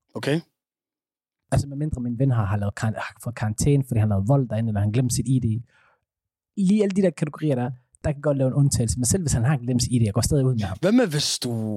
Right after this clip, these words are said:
Speaker 1: der er en dame, du har aftalt noget med hende,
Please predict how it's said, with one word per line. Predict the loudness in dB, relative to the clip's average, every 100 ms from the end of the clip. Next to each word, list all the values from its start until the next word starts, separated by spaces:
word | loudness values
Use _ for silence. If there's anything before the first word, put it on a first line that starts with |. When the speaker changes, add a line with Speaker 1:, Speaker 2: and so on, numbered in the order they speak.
| -6 -8 -12 -18 _ -8
Speaker 1:
der |
er | -6
en | -6
dame, | -6 -6 -8 -10 -16 _ _ _ _ _ _ _ _
du | -8
har |
aftalt | -4 -4 -4 -4
noget | -4 -4
med | -6
hende, | -8